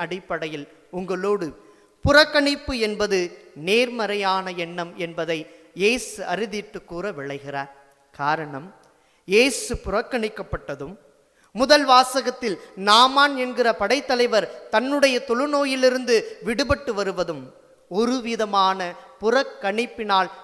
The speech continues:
கிடைக்கக்கூடிய உண்மைத்தன்மை என்பதை இன்றைய முதல் வாசகம் மிக தெளிவாக சொல்லுகிறது. இன்றைய முதல் வாசகம் அரசர்கள் இரண்டாம் நூலிலே ஐந்தாம் அதிகாரம் ஒன்று முதல் பதினைந்து வரை உள்ள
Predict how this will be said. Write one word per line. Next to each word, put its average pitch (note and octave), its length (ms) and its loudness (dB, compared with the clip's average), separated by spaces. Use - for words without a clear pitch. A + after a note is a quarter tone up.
கிடைக்கக்கூடிய F#3+ 920 -4
உண்மைத்தன்மை G3 680 -8
என்பதை D#3+ 360 -6
இன்றைய F3+ 320 -2
முதல் G3 300 -4
வாசகம் E3 520 -8
மிக G3 280 -8
தெளிவாக D#3 460 -8
சொல்லுகிறது. C#3+ 520 -12
இன்றைய E3 300 -4
முதல் F3 300 -2
வாசகம் D#3 580 -6
அரசர்கள் G3 640 -2
இரண்டாம் G3+ 440 -2
நூலிலே F3+ 420 -2
ஐந்தாம் A#3+ 380 2
அதிகாரம் G3 500 0
ஒன்று A#3+ 340 -2
முதல் G3+ 320 -4
பதினைந்து A3+ 440 -2
வரை G#3 180 0
உள்ள F#3+ 200 -2